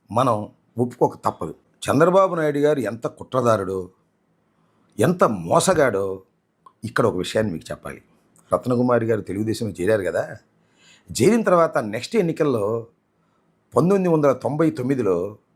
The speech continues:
టికెట్ రత్నకుమారి గారికి ఇవ్వాలి కదా, ఇవ్వాల. ఆ సీటుని బీజేపీకి కేటాయించాడు. పరిసమాప్తం. ఇక వంగవీటి రత్నకుమారి గారు ఇంకా అసెంబ్లీలో ప్రవేశించలేదు.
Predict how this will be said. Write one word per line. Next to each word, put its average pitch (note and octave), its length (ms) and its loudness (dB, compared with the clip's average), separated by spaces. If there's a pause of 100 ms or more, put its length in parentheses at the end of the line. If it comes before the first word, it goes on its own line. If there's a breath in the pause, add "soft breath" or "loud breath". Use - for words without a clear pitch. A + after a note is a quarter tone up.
(380)
టికెట్ - 260 0
రత్నకుమారి C3+ 460 0
గారికి A2+ 200 0
ఇవ్వాలి A#2 240 2
కదా, B2 240 -4 (760)
ఇవ్వాల. F#2+ 260 0 (540)
ఆ C3+ 140 4
సీటుని F#3 400 -6
బీజేపీకి C3+ 560 0
కేటాయించాడు. D#2 540 -10 (1200)
పరిసమాప్తం. F3+ 600 -2 (680 soft breath)
ఇక G3 140 4 (600)
వంగవీటి A3+ 520 2
రత్నకుమారి F3 680 0
గారు E3+ 400 0 (460)
ఇంకా G#3+ 200 2
అసెంబ్లీలో F3+ 460 2
ప్రవేశించలేదు. G3+ 720 -2